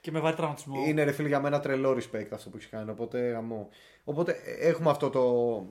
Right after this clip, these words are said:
Speaker 2: το πολύ ωραίο, ε, την, την πολύ ωραία κορονίδα, ας πούμε, του, της ταινιστικής σεζόν να περιμένουμε, που σίγουρα
Speaker 1: Μμμ.
Speaker 2: θα έχουμε τεράστια μάτς μέσα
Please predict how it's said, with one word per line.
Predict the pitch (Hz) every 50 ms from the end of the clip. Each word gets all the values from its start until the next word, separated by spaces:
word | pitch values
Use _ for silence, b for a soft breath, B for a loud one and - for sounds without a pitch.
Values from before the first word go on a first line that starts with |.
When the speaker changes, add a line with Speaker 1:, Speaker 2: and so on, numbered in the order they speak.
| -
Speaker 2:
το | - 135
πολύ | 123 127 127 127
ωραίο, | 127 123 123 123 120 117 117 117 110 113 110 110 107 101 80 - - - _ _ _ -
ε, | - 69 62 67 78 82 92 101 92 80 113 117 - - 113 -
την, | - 123 104 - - 117 110
την | - 123
πολύ | 120 123 120 127
ωραία | 127 123 123
κορονίδα, | 120 - 127 120 120 117 123 127 120 117 113
ας | 110 107 -
πούμε, | - 117 117 117 113
του, | 110 110 113 110 107 107 104 104 101 101 104 -
της | 120 -
ταινιστικής | - 117 110 107 - - - 120 113
σεζόν | 117 110 113 110
να | 110 104
περιμένουμε, | - 104 104 101 104 107 104 107 117 127 135
που | 131 143
σίγουρα | 143 139 127 127 123
Speaker 1:
Μμμ. | 147
Speaker 2:
θα | -
έχουμε | 117 117 123 120
τεράστια | 120 120 117 117 113 - 113 107
μάτς | 104 101 107 107 104 -
μέσα | - 107 107 107 104 - 127 135 147 165